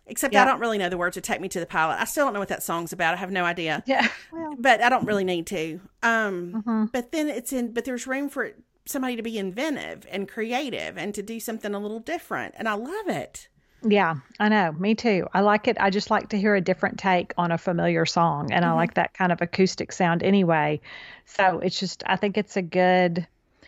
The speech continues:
Speaker 1: Maybe
Speaker 2: it's just a good thing.
Speaker 1: for our next books, I'll do a cover of Sparkly Green <laughs> Earrings.
Speaker 2: Maybe
Speaker 1: And you,
Speaker 2: so, yeah,
Speaker 1: and you do
Speaker 2: there
Speaker 1: a
Speaker 2: you go.
Speaker 1: cover of A Little Salty to Cut the Sweet. We'll just do
Speaker 2: There you
Speaker 1: our own
Speaker 2: go.
Speaker 1: little take on it, but we won't have to come up
Speaker 2: Mm-hmm.
Speaker 1: with anything new.
Speaker 2: That would be,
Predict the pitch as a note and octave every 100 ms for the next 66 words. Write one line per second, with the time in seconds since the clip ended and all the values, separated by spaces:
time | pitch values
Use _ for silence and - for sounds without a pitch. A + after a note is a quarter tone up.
0 | _ - - - A#3 A#3+ F4 D4+ G#3 G#3
1 | G#3+ - _ - - G3 F#3+ G#3 E3 B2
2 | - A#3+ F3+ A3+ G#3 G3+ - A#3 B3+ G3
3 | - - G#3+ B3+ C#4+ A#3+ - G#3+ G3+ F#3+
4 | D3+ - G3 F#3 G3 F#3 G3 A#3 A#3 B3
5 | - C#4 F4 E4+ - F#5 E5+ - - A#3
6 | D#4 C4+ C4 C#4 B3 A3+ B3 C4+ D#4+ D#4
7 | C#4+ G#3+ F#3+ A3 G#3+ F#3+ F#3+ G#3 G3 A3+
8 | G3+ G3+ E3+ G3 - - B3 E4+ A#3 D3+
9 | - - A#3 C4 B3 B3 G#3+ G3+ G3 F#3
10 | C#4+ C#4 C4 E3+ G2+ D#2+ - - F#3+ G3
11 | C4+ C4 G3 G3 F#3+ F3+ E3 F#3 A3 -
12 | - _ _ - G#3 A#3 G#3+ F#3+ F3+